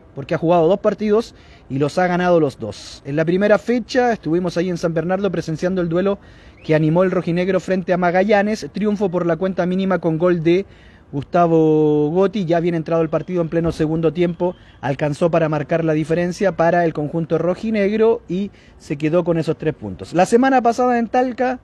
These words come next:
el domingo pasado, duelo que comenzó a jugarse a partir de las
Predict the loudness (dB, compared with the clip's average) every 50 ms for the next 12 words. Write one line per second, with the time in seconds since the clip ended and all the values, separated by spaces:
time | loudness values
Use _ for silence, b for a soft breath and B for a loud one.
0 | _ _ -20 -20 -20 -14 -10 -6 -4 -2 -2 0 0 0 0 0 -2 -2 2 2
1 | 2 4 4 2 2 0 -2 -2 -2 -2 -4 -4 -4 -4 -4 -4 -6 -4 -2 -2
2 | -2 -2 0 -2 -2 -2 -2 -4 -4 -6 -6 -2 -2 0 -2 -2 -4 B